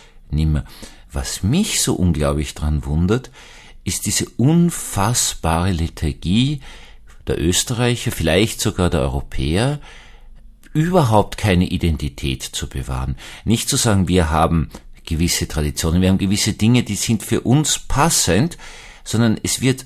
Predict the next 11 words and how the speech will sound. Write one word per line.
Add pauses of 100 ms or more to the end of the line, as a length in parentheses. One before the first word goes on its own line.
sofort
absolut
alles (340)
nach
U-S-amerikanischem (260)
Vorbild
umgestellt (880)
und (340)
Selbstbewusstsein, (360)
Ideen (400)
eigener